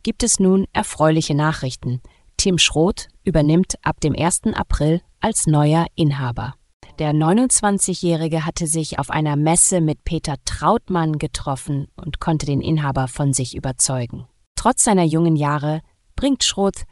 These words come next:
mehr als ein Jahrzehnt Erfahrung in der Schmuckbranche mit. Das Juweliergeschäft bleibt seinem bewährten Konzept treu und führt das Sortiment weiter,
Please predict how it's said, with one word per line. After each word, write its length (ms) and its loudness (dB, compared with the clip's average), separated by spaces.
mehr 360 2
als 200 -2
ein 200 2
Jahrzehnt 560 0
Erfahrung 460 -4
in 60 -4
der 100 -2
Schmuckbranche 580 -2
mit. 320 -6
Das 220 2
Juweliergeschäft 800 2
bleibt 260 0
seinem 300 0
bewährten 480 -2
Konzept 500 -2
treu 480 0
und 160 -4
führt 260 -4
das 200 0
Sortiment 580 -2
weiter, 460 -2